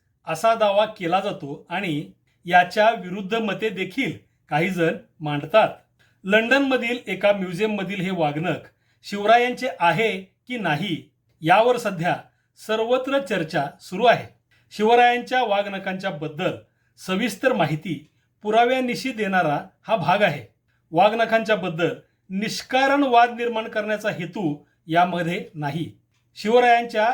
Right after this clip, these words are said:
या वाघनखांबद्दलची काही माहिती अगदी सहज उपलब्ध आहे, तर काही महत्त्वाची माहिती अजूनही आपल्यापासून दूर आणि अंधारातच राहिलेली आहे.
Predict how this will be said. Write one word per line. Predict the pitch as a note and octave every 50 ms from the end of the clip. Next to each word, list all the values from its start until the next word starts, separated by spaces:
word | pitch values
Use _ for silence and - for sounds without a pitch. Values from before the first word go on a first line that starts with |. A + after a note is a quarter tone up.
| - -
या | E3+ E3+ E3+
वाघनखांबद्दलची | E3 D#3+ D#3+ F3 F3+ F#3+ F#3 - - F#3 F#3 F3 E3 E3+ D#3 D#3+ E3 D#3+ D#3 - C3+ A#2+ _ _ _ _ _ _ _
काही | - G3 F#3+ E3+ A3+ D#4
माहिती | D4+ B3+ G3+ F#3+ F#3 F#3+ G3+ E3 - - _ _ _ _ -
अगदी | F3+ F#3+ G#3 A#3 C#4
सहज | - - - F#3 F3+ G#3+ C4 C4+
उपलब्ध | D4 - B3 A#3+ A3+ G3+ F#3
आहे, | F3+ D3+ A#2+ B2+ C#3 - - - _ _ _ _ _ -
तर | A#3+ B3+ B3+
काही | B3+ B3 G#3+ A#3
महत्त्वाची | B3 A#3 G3 F#3 G#3 F#3+ A3+ A3 G#3+ - A3
माहिती | G3 F3 E3 D#3 - F#3 D3+ B2+ - - _ _ _ _
अजूनही | - E3+ F#3 G3 D4+ E4 E4 A#3 A3 G#3+ D3+ - - _ _ _ _ _
आपल्यापासून | - E3+ - - G#3 A3 A#3+ A#3 A3+ A3 - - A3+ A#3 A#3 A#3+ F3+
दूर | E3+ A#3+ B3+ A3 F#3 E3 F#3+ - _ _
आणि | - E3+ G3+ G3+ D#3 D3 D3+ - _ _ _ _ _
अंधारातच | - E3+ F3 F3+ F3 G3+ A3+ A#3+ B3 B3 C4+ C4 C4
राहिलेली | A#3 G#3 F#3+ F#3+ F#3+ F#3 F3+
आहे. | D3+ B2 G#2+ - _